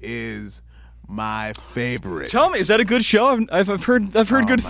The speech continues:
Speaker 2: things.
Speaker 1: gosh. So look, I've watched everything from The Wire. Well, actually, um, season five of The Wire right now too. Like, I'm catching up on everything. But I mean, from Dexter to Breaking Bad to, you know, all the series that have,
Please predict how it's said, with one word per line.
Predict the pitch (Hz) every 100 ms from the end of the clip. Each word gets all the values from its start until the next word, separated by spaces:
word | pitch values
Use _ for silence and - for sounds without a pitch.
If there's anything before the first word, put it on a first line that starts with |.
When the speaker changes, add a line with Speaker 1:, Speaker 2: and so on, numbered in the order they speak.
| 269
Speaker 2:
things. | 202 131 -
Speaker 1:
gosh. | 113 107 101
So | - 165
look, | 185 151 -
I've | 185
watched | 165 147 123 139
everything | 127 113 101 92 87
from | 104
The | 107
Wire. | 107 110 117 113 -
Well, | 160 143 - - -
actually, | - 175 175 - 131 104 82 - - - - - -
um, | 139 139 135 135 131 113
season | - 185 151 151
five | 170 160 147
of | 139
The |
Wire | 131 135 147 156 147 127
right | 127 123 120
now | 123 117
too. | 113 - 147 135
Like, | 123 139
I'm | 180
catching | - 165 143 143
up | 120
on | 117 123
everything. | 139 120 107 101
But | 101 120
I | 165
mean, | 175 123 107 - -
from | - 120 -
Dexter | 135 131 - 127
to | 110
Breaking | 110 151 - 113 -
Bad | 165 165 147 120 107
to, | 117 107 - - - -
you | -
know, | 107 92 73 65 - -
all | 180 220 214
the | 185
series | - 180 185 170 147
that | 143
have, | 135